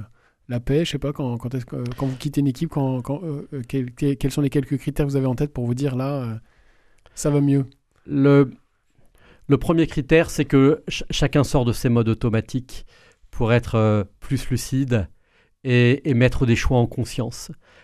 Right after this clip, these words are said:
Speaker 2: Passer, on va dire, des comportements inconscients habituels à des comportements que je choisis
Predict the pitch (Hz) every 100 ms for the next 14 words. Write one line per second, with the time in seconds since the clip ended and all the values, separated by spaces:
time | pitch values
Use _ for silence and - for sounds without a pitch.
0 | - - 123 - 160 131 123 135 120 131
1 | 127 127 - 127 123 123 131 123 - 131
2 | 113 113 127 143 180 135 - - _ 131
3 | 127 127 131 127 123 - 127 135 170 175
4 | _ _ - 131 131 - 147 120 147 -